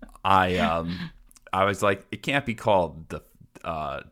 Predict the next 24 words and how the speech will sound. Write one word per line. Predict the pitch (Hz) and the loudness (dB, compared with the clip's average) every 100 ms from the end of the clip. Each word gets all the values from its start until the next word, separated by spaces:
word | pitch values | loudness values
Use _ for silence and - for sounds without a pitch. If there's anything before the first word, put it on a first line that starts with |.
| _ _ _ _ - | _ _ _ _ -20
the | |
Fuchs." | - 101 87 73 - - _ _ _ _ _ | -6 -2 -2 -4 -12 -18 _ _ _ _ _
So | - - 90 82 80 78 - | -12 -2 0 0 -2 -6 -6
I | - 87 117 - - | -4 -4 -4 -8 -12
<laughs> | - - | -14 -12
was | 95 95 | -10 -10
to | - - | -12 -14
the | 95 | -10
cab | - 107 101 | 0 2 2
driver. | 95 95 92 92 | 0 -4 -4 -4
I | 92 | -6
was | 90 | -4
like, | 92 95 - _ | -4 -4 -8 _
"Hey, | - 143 | -2 0
can | 120 | 0
you | |
take | 127 156 | -4 -4
me | 175 147 | -4 -4
to, | 139 127 | 0 2
uh, | 110 90 82 - - _ _ - | 4 2 -2 -8 -14 _ _ -8
De | 98 113 | -2 -2
Fuchs? | - - 180 220 - - - | -2 -2 0 0 -6 -12 -12
De | 107 113 113 | -6 -4 -4
Fuchs? | - 135 - - - | -2 -4 -4 -12 -16